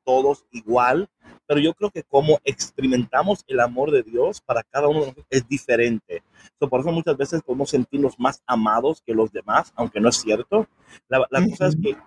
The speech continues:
Speaker 1: experimentamos el amor de Dios de una manera que quizás a la otra persona no la está experimentando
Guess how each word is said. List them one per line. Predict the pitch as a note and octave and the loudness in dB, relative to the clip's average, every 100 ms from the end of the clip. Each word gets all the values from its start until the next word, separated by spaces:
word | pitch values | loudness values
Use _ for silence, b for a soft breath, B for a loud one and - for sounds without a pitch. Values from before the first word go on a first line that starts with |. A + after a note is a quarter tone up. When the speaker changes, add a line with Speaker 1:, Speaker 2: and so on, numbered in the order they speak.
| _ | _
Speaker 1:
experimentamos | C3+ - - - C3+ B2+ B2 C3 F#3+ F#3+ | -8 -6 -10 -4 0 0 0 0 0 -2
el | C#3 B2+ | -2 -2
amor | B2 C#3+ D3+ | 0 0 0
de | B2 | -2
Dios | A#2 B2+ E3+ | 0 -2 -2
de | C3 | -2
una | B2 D3 E3 | 0 0 0
manera | C3 C3 D#3+ | -2 0 -2
que | - | -4
quizás | - D3 D3 | -10 -6 0
a | C3+ | 2
la | |
otra | A#2+ D#3 | 2 0
persona | - B2 C#3 D#3 D#3 _ _ - | -4 -8 -4 -2 -2 _ _ -8
no | C3 F3 | 0 2
la | G3+ | 2
está | D#3+ - D3+ - | -2 -4 -4 -4
experimentando | B2+ - A#2 A2+ G#2+ - B2+ C3 F#3 | -8 -6 -2 0 -2 -2 -4 -2 -6